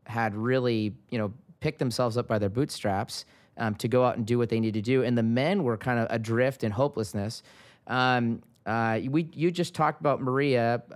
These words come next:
uh, yeah, drinking too much. Um, you know, so some of the stereotype holds true, but Maria, like you pointed out, created her own luxury brand after working, you know, with, with Chanel. Uh, her brand, was, you, you mentioned, was called Kitmer. Um, how successful was this enterprise for her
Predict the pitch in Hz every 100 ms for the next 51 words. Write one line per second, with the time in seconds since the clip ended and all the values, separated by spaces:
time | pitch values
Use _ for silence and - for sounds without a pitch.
0 | - - - 101 50 - - - _ -
1 | - _ - 180 160 127 156 143 120 131
2 | 113 107 - - 123 117 110 107 123 117
3 | 113 131 - 165 160 123 135 127 117 117
4 | 113 117 - - 131 120 117 - - -
5 | 147 180 208 139 123 127 131 - 143 139
6 | 135 - - 151 143 135 131 139 - 143
7 | 117 117 117 113 120 - 120 110 - -
8 | - 143 147 139 127 117 - 127 110 113
9 | 139 - 135 127 117 - 117 135 120 120
10 | 113 127 123 127 123 120 127 120 113 120
11 | 117 113 117 - 104 - - - 110 113
12 | - - - _ 135 135 123 120 - _
13 | - - 208 214 175 185 185 165 131 127
14 | 131 131 123 123 - 123 117 - 107 151
15 | 151 123